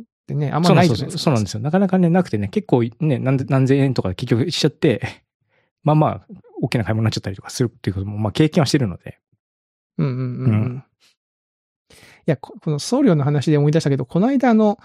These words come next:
Speaker 1: うちの妻がね、
Speaker 2: うん。
Speaker 1: あの、ダイソーで買った、なんかあの、なんだろうな、おにぎりケースみたいなやつがあるんですよ。おにぎりケースってないな。
Speaker 2: おにぎりケース。
Speaker 1: おにぎりケースではなくて、おにぎりを持っていくときに便利な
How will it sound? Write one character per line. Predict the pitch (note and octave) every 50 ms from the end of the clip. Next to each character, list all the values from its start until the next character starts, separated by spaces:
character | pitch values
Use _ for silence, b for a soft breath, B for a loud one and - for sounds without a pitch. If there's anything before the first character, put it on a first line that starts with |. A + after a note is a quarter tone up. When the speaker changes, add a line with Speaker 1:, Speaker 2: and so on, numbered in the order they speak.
| b b b b b b b b -
Speaker 1:
う | E3+
ち | F#3+ A3+
の | A#3
妻 | - - D#4+ A3+ D#3+
が | C3 A#2+
ね、 | B2 C3 E3+ A#3+ _ _ _ _ _ _ -
Speaker 2:
う | -
ん。 | A2+ G#2+ G2 G#2+ A#2+ _ _ _ _ -
Speaker 1:
あ | D#3
の、 | D3+ C#3+
ダ | C3+ F#3 A3
イ | C4 A#3+
ソ | - B3+ A#3+
ー | A#3+
で | B3+
買 | - - - -
っ | _ -
た、 | - A#3 F#3 - - - - _ _ _ _ -
な | - E3 F#3+
ん |
か | F#3 C#3+ C3
あ | C3+
の、 | C3+ C3 B2+ B2+ - _ _ _ _ _ _ _ _ _ -
な | - F#3+
ん | -
だ | -
ろ | -
う |
な、 | C#3+ -
お | - E3
に | F#3+ A#3
ぎ | B3+ B3+
り | A#3+ B3+ B3 -
ケ | - - B3 G#3
ー |
ス | - -
み | B2 A#2
た | B2 A#2+
い |
な | A#2
や | A#2
つ | - -
が | -
あ | A#2+
る | -
ん |
で | -
す | C3 -
よ。 | - -
お | D#3
に | G3
ぎ | A#3 C#4
り | C4 A3
ケ | - A3+
ー |
ス | - -
っ | -
て | - A#2+
な | A#2 A#2
い | A2
な。 | F#2 F#2+
Speaker 2:
お |
に | A2+ B2+
ぎ | -
り |
ケ | E3
ー |
ス。 | F3+
Speaker 1:
お |
に | G#3+
ぎ | A#3 B3
り | C4+ G#3+
ケ | - B3
ー | G3+
ス | - D#3+
で | D3+
は | C3
な | C3+ C3
く | - -
て、 | - - C2+ - - _ _ _ _ _ _ _ _ _ _ _ _ -
お | F#3+ G#3
に | B3+ D4+ D4+
ぎ | C4 F#3+
り | E3 D3
を | C#3 C3+ C3
持 | C#3 D#3 D#3
っ | -
て | - -
い | G#3
く | F#3+
と | - F#3
き | D#3+
に | C#3 C3+
便 | C3+ E3+ F#3+ F#3+
利 | D#3 C3+
な | B2+ C3+ C3+ B2+ A#2+ -